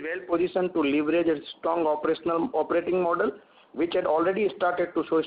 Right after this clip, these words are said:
strong profitability and incremental return on capital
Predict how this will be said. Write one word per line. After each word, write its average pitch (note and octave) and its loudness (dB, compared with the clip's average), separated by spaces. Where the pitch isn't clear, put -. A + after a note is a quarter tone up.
strong D#3+ -2
profitability D#3 0
and D3+ 0
incremental E3 0
return D3+ 0
on D3 0
capital D#3 2